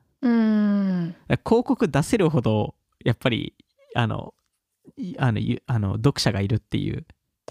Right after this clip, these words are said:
Speaker 1: すごいですよね。
Speaker 2: それはすごいと思います。
Speaker 1: うん。
Speaker 2: うん。それこそ、なんか、特許系だと実はもう一つあって、そこは、あの、ニュースレター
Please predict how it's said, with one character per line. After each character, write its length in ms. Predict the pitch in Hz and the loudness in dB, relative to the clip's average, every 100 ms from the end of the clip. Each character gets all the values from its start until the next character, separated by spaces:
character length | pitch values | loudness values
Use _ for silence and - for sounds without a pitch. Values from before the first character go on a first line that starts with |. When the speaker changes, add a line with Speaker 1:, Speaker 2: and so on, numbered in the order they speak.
| _ _ _ | _ _ _
Speaker 1:
す 200 | - - | -14 -8
ご 160 | 247 202 | -4 -4
い 80 | - | -2
で 80 | 240 | -4
す 160 | - | -4
よ 120 | 190 | -6
ね。 120 | 214 - - _ _ _ | -6 -6 -14 _ _ _
Speaker 2:
そ 220 | - 135 170 | -2 0 4
れ 60 | 180 | 4
は 60 | |
す 180 | - 151 | 4 0
ご 100 | 156 | 2
い 100 | 160 | 2
と 100 | 156 | 2
思 140 | 113 113 | 2 4
い 60 | |
ま 120 | 214 | 6
す。 80 | 208 | 4
Speaker 1:
う 80 | 202 | 2
ん。 220 | 190 185 | 0 0
Speaker 2:
う 540 | 175 175 - - - 117 | -2 -6 -14 -18 -4 -2
ん。 480 | 117 127 135 135 _ _ _ _ - | -2 -4 -8 -8 _ _ _ _ -2
そ 80 | |
れ 80 | 180 | 2
こ 80 | 202 | 4
そ、 160 | 160 135 | 4 2
な 80 | |
ん 20 | 139 | 2
か、 300 | 113 - _ _ - | 0 0 _ _ -2
特 240 | 156 - | -2 0
許 140 | - 220 | -2 0
系 240 | - 233 | 2 2
だ 100 | 226 | 2
と 160 | - 120 | 2 0
実 220 | 117 - | 0 -2
は 40 | 123 | 0
も 140 | 147 | 0
う 20 | |
一 140 | 165 190 | 0 -2
つ 240 | - 107 - _ - | 0 -4 -4 _ -10
あ 80 | 113 | -10
っ 80 | - - | -8 -8
て、 100 | 107 | -4
そ 140 | 175 | 0
こ 80 | 214 | 0
は、 140 | 208 | 0
あ 40 | 175 | 0
の、 120 | 147 | -2
ニ 140 | 147 | -4
ュ 20 | |
ー 40 | 196 | -6
ス 140 | - | -6
レ 60 | 233 | -4
タ 280 | 180 120 | 0 0
ー 60 | 107 | -2